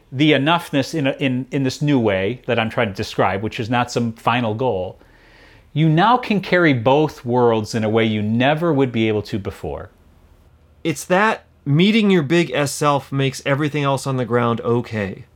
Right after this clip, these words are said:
Speaker 2: It makes you okay. It makes your failures okay. It makes the limitations of the world okay.
Speaker 1: Yes, exactly. Win, lose. Right, right, exactly.
Speaker 2: You are exactly what you are supposed to be today. And,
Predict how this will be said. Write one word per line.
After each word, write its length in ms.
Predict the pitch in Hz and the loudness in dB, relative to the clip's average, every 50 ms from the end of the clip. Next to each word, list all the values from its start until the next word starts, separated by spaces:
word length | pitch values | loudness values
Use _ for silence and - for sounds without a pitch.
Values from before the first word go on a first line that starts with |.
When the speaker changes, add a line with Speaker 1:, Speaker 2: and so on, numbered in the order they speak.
| _ _ _ _ - | _ _ _ _ -8
Speaker 2:
It 120 | - 120 | -6 -2
makes 320 | 143 160 180 190 - - 127 | 0 0 0 0 -2 -4 -2
you 340 | 127 143 156 151 147 127 | 0 2 4 4 4 4
okay. 460 | 123 117 113 - - 113 107 92 92 98 | 2 0 0 -2 -4 -8 -8 -6 -8 -8
It 80 | - 123 | -6 -4
makes 220 | 135 139 135 - | -4 -4 -4 -6
your 100 | 113 101 | -10 -10
failures 560 | - - 143 143 151 151 151 147 147 143 131 | -6 -2 0 0 2 0 0 0 -2 -4 -4
okay. 540 | 147 135 131 - - 135 131 131 131 131 123 - - - - - | -4 -4 -4 -6 -6 -6 -4 -4 -4 -6 -8 -12 -20 -20 -12 -8
It 100 | 117 117 | -4 0
makes 200 | 135 147 139 - | 0 0 -2 -2
the 100 | 135 139 | -2 -2
limitations 560 | 143 143 143 139 143 139 139 - 143 135 123 | 0 0 -2 -2 -2 -2 -2 -2 -4 -4 -4
of 100 | 131 113 | -2 -2
the 100 | 127 131 | -2 -2
world 440 | 131 135 143 135 127 120 113 107 - | 2 2 4 4 4 4 4 2 -2
okay. 720 | - 135 135 139 143 139 - 123 120 117 - - - 113 - | 0 0 2 2 0 -2 -2 -2 -2 -2 -4 -6 -10 -10 -6
Speaker 1:
Yes, 260 | 127 117 117 110 - | -4 -4 -4 -2 -2
exactly. 600 | 123 110 131 127 127 127 - 123 107 101 92 95 | 0 2 4 4 2 2 0 -2 -2 -2 -4 -4
Win, 380 | 113 110 131 160 185 180 180 180 | 0 2 4 4 4 2 0 2
lose. 640 | 170 175 185 190 185 185 180 185 170 156 - - - | 4 4 4 4 4 4 2 2 0 -2 -6 -4 -2
Right, 280 | 131 120 104 - - | -2 -2 -2 -4 -4
right, 280 | 165 139 123 110 - - | -4 -2 -2 -2 -4 -8
exactly. 580 | - 117 113 120 113 107 104 - - 107 101 - _ _ - | -10 -10 -8 -8 -8 -8 -8 -10 -12 -16 -16 -16 _ _ -2
Speaker 2:
You 220 | 165 175 196 196 | 2 4 6 6
are 180 | 190 180 170 160 | 6 6 6 4
exactly 640 | 151 139 127 147 180 202 214 202 - 214 240 240 | 2 0 0 2 4 4 4 2 2 -2 0 2
what 180 | 220 196 208 - | 2 2 2 0
you 180 | 175 180 180 175 | 0 2 2 4
are 160 | 165 165 165 | 4 4 2
supposed 440 | 151 - 151 - 165 160 156 143 - | 0 -2 -4 0 2 2 2 0 -4
to 60 | 151 127 | -6 -2
be 200 | 139 143 135 123 | -2 -2 -2 -2
today. 420 | - 143 135 131 104 95 - - - _ _ _ _ _ _ _ _ _ _ _ _ _ _ - _ _ _ - | -2 0 0 0 0 -2 -8 -18 -20 _ _ _ _ _ _ _ _ _ _ _ _ _ _ -20 _ _ _ -2
And, 420 | 151 160 160 160 160 - - - | 0 2 2 0 -2 -6 -14 -20